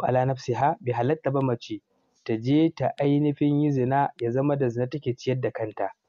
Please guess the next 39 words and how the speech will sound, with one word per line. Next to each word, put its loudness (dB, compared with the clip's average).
"Wa 2
zuriyatiha", 2
da 2
kuma 0
zuriyarta, 2
"mahma 0
kanatu 0
zurub", 0
duk 0
yadda 2
al'amara 0
suka -2
kasance -6
mata, 0
wal 2
asbab, -4
da -2
sababba. -2
"Walizalika", 2
saboda 0
haka, 0
"li 0
anna 2
Allah 2
ta'ala", 2
saboda 2
Allah 4
harrama 0
shay'an. 0
Idan 0
Allah, 4
"idza 2
harrama 2
shay'an", -2
idan 0
Allah 4
ya 2
haramta -2
abu, 0